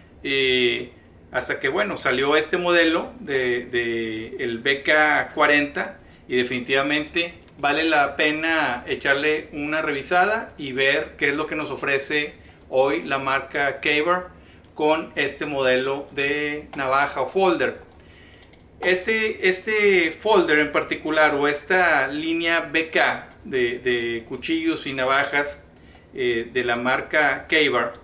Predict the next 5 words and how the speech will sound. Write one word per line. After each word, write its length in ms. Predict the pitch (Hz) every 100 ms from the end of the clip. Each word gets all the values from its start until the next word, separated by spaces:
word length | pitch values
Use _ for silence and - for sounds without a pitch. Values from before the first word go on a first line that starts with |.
| - - - -
es 600 | 151 156 170 - - - - -
diseñado 840 | 165 165 180 175 170 160 160 165 - - - -
por 440 | 175 180 185 196 - - - - - - - - - -
Ethan 540 | - 190 185 180 175 160
Becker, 520 | 190 208 151 127